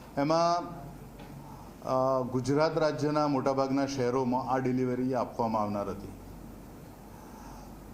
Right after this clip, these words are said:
અને એ પૈકી જ્યારે ટીનેજર્સ હોય છે, તો એને રિહેબિલિટેટ કરવા માટેની કામગીરી કરવી બહુ જરૂરી છે. અ, જ્યુવેનાઇલ જસ્ટિસ એક્ટ પ્રમાણે એને રિબિલી-, રિહેબિલિટેશનમાં લઈ જવામાં આવે,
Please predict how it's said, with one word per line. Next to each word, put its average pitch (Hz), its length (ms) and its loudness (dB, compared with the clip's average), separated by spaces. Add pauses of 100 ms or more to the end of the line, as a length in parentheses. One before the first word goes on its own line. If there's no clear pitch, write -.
(640)
અને 151 220 2
એ 170 340 0
પૈકી 175 600 0 (420)
જ્યારે 139 260 4
ટીનેજર્સ 160 680 2
હોય 151 160 4
છે, 147 200 0
તો 147 480 0
એને 147 260 4
રિહેબિલિટેટ 160 600 2
કરવા 143 260 4
માટેની 135 360 2
કામગીરી 131 560 2
કરવી 135 320 0
બહુ 131 180 2
જરૂરી 131 420 2
છે. - 420 -6 (840)
અ, 113 420 0 (260)
જ્યુવેનાઇલ 139 360 4
જસ્ટિસ 131 400 0
એક્ટ 139 240 0
પ્રમાણે 135 360 4
એને 131 300 4
રિબિલી-, 123 460 2
રિહેબિલિટેશનમાં 139 760 2
લઈ 123 140 2
જવામાં 123 340 2
આવે, 113 140 2